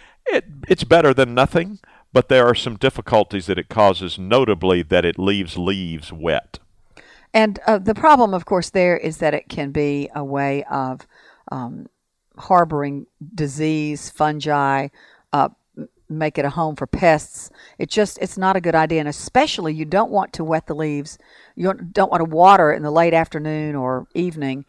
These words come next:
Speaker 2: because then the sun, it doesn't even have the advantage of the sun being able to dry those leaves off. But you also don't want to wet the leaves in the middle of the day and have the sun,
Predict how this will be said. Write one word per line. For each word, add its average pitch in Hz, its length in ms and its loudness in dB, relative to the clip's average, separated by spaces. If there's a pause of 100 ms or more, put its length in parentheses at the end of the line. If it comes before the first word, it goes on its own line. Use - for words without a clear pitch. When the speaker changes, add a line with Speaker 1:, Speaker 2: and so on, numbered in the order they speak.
(240)
Speaker 2:
because 160 400 0
then 220 240 2
the 180 100 -4
sun, 208 340 0
it - 60 -6
doesn't 170 240 -2
even 160 100 -8
have 160 140 -6
the 151 100 -6
advantage 147 380 -4
of 143 60 -10
the 139 100 -8
sun 185 320 -4
being 143 160 -4
able 139 120 -4
to 139 80 -4
dry 139 260 0
those 135 240 -6
leaves 131 260 -6
off. 131 300 -2 (440)
But - 160 0
you 240 60 6
also 262 300 6
don't 190 120 4
want 185 120 -2
to 165 40 0
wet 175 200 2
the 180 60 -2
leaves 170 340 -2
in 180 80 -6
the 180 60 -4
middle 196 200 4
of 196 80 0
the 214 60 -2
day 240 340 6
and 151 100 -4
have 165 220 -2
the 160 80 -6
sun, 175 460 -4